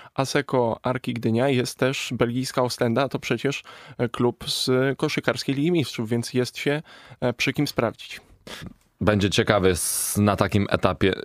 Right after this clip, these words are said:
Speaker 2: y, na takim poziomie rozgrywek, y, się spotkać i, i, i walczyć ze sobą, p-, zobaczyć, na,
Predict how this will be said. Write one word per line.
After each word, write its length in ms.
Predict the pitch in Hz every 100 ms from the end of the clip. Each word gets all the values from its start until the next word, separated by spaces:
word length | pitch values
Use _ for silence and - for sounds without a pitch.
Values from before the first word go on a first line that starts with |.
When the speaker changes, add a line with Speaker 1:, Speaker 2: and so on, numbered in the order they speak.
| -
Speaker 2:
y, 100 | 90
na 100 | 90
takim 480 | 98 - 90 90 80
poziomie 360 | 101 101 92
rozgrywek, 540 | 90 78 95 90 85 87
y, 300 | 87 82 82
się 160 | 92
spotkać 680 | - 95 92 - 90 82 -
i, 40 |
i, 680 | 85 85 82 - 73 - -
i 40 | 98
walczyć 340 | 92 87 92
ze 140 | 90
sobą, 400 | 82 92 90 90
p-, 200 | 85 90
zobaczyć, 460 | 80 90 85 92 85
na, 460 | 87 85 85 82